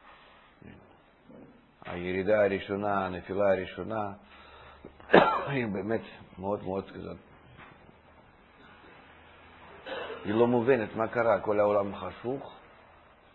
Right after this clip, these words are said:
הכל חושך, אין שום,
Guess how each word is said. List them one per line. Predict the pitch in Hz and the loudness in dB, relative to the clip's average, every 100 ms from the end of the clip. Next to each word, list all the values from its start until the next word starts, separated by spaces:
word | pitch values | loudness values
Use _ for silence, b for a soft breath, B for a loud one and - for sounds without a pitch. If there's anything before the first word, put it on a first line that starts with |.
| - _ _ _ _ _ - | -20 _ _ _ _ _ -14
הכל | 92 95 98 | -12 -6 -6
חושך, | 87 113 123 - 117 - _ _ _ _ _ _ _ _ _ - - | -6 -8 -8 -8 -14 -16 _ _ _ _ _ _ _ _ _ -18 -12
אין | 90 | -12
שום, | 82 95 90 | -8 -8 -8